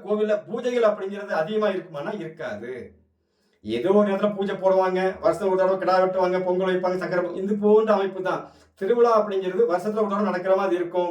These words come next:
பூஜைகள் அப்படிங்கிறது அதிகமாக இருக்காது. அந்த கோவில் வந்து பாத்தீங்கன்னா, பெரும்பாலும் இருட்டாகவே இருக்கும். ஏன்? உங்களுடைய இலக்கணத்துக்கு அது எட்டாம் இடத்துல மறைஞ்சு இருக்கிறதுனால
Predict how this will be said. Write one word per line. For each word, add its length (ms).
பூஜைகள் 460
அப்படிங்கிறது 440
அதிகமாக 460
இருக்காது. 480
அந்த 140
கோவில் 340
வந்து 140
பாத்தீங்கன்னா, 360
பெரும்பாலும் 540
இருட்டாகவே 540
இருக்கும். 340
ஏன்? 160
உங்களுடைய 440
இலக்கணத்துக்கு 440
அது 140
எட்டாம் 220
இடத்துல 240
மறைஞ்சு 260
இருக்கிறதுனால 560